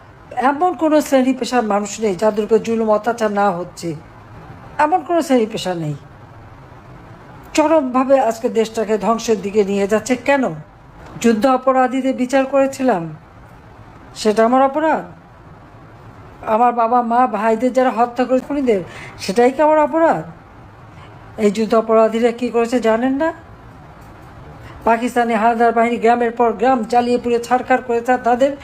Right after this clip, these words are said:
দোষর ছিল আলবদর রাজাকার, আ, আ, আল শামস বাহিনী। মেয়েদেরকে ধরে যখন ক্যাম্পে নিয়ে যায়, এই রোকেয়া হলে যেভাবে রেপ করেছে এবং নির্যাতন করেছে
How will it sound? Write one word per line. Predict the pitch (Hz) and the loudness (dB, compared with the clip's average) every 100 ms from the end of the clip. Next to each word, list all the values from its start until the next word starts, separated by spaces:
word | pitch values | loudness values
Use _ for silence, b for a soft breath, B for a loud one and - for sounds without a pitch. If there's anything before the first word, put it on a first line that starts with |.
| B B - | B B -2
দোষর | 233 233 254 | 0 2 0
ছিল | 254 247 | 0 0
আলবদর | 214 226 233 247 240 - | 2 0 0 2 0 0
রাজাকার, | 214 208 233 233 262 | -2 0 0 2 2
আ, | 233 - - - - 226 240 190 - - 214 202 214 190 196 185 196 262 | 0 -6 -20 -20 -20 -10 -6 -4 -4 0 2 2 2 2 2 0 -4 -4
আ, | 220 | -2
আল | 214 | -2
শামস | 254 240 214 | 0 -2 0
বাহিনী। | 214 196 185 147 147 - - - - - | 0 0 -2 -8 -10 -14 -20 -20 -16 0
মেয়েদেরকে | 247 262 269 269 262 | 4 4 4 2 2
ধরে | 226 240 | 2 2
যখন | 240 226 254 240 226 B B B - - - - - | 2 0 0 -2 -4 B B B -20 -20 -20 -20 -2
ক্যাম্পে | 220 233 277 | 0 0 0
নিয়ে | 269 262 240 | 2 4 2
যায়, | 196 175 156 147 - - - | 0 -4 -6 -12 -18 -16 0
এই | 214 | 2
রোকেয়া | 240 240 247 | 4 2 0
হলে | 220 226 180 165 - | 2 -2 -4 -8 -16
যেভাবে | 165 247 247 247 254 233 B B B - | -2 2 2 2 2 0 B B B -6
রেপ | 185 254 254 | 0 0 0
করেছে | 269 247 247 | 0 0 2
এবং | 247 233 233 226 B B | 0 2 0 -4 B B
নির্যাতন | 220 226 262 254 220 | -4 0 0 -2 -8
করেছে | 196 180 - 180 | -8 -10 -8 -10